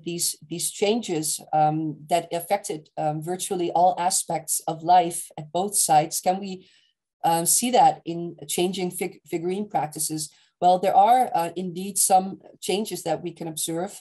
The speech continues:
um, at both sites. So Tel Sebi Abiad, um, there's virtually no zoomorphic figurines, um, in the levels dating to around, um, six, uh, six thousand and later.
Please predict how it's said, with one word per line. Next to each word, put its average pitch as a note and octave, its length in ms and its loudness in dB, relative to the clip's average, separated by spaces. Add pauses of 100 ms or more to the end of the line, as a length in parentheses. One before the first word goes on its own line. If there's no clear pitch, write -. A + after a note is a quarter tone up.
um, D#3 300 -6
at D3+ 140 -10
both D#3 220 -4
sites. - 600 0 (420)
So F#3 200 -4
Tel F#3+ 180 2
Sebi F3 300 -2
Abiad, F#3 480 2 (100)
um, D#3 440 -4 (760)
there's F3 500 -2
virtually G3+ 440 -2
no F3 200 0
zoomorphic D#3+ 600 -2
figurines, D#3 680 -6 (140)
um, D#3 440 -2 (680)
in E3+ 160 -2
the E3 80 0
levels E3+ 400 0
dating F3 460 -2
to F3 200 -4
around, E3 560 -4
um, D#3+ 380 -6
six, - 360 -4
uh, D#3+ 340 -4
six - 280 -6
thousand E3 500 2
and E3 160 -4
later. F3 440 -4